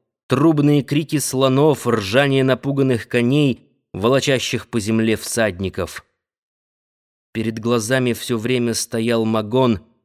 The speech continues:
пригвождённый к земле римским дротиком. Его не спасли ни серебряные доспехи, снятые им с римского консула, ни амулеты, которые он носил на груди.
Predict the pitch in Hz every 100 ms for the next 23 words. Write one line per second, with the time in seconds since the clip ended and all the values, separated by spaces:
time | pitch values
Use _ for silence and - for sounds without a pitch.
0 | _ _ _ _ _ - 98 98 104 107
1 | 98 98 131 127 117 117 107 104 104 110
2 | 110 110 107 107 98 - 110 98 110 110
3 | - - 98 82 - _ _ _ _ _
4 | _ _ _ _ _ _ _ - 82 87
5 | 107 123 120 - 110 110 - 113 113 107
6 | - 110 110 104 104 101 92 92 - -
7 | 131 120 123 104 _ _ _ - 110 117
8 | 120 123 117 113 - 113 117 107 - 107
9 | 101 117 117 107 113 107 101 - _ _
10 | _ _ _ _ - 110 151 165 131 120
11 | 110 107 95 101 104 - 107 101 98 98
12 | 95 - 107 98 95 92 98 90 90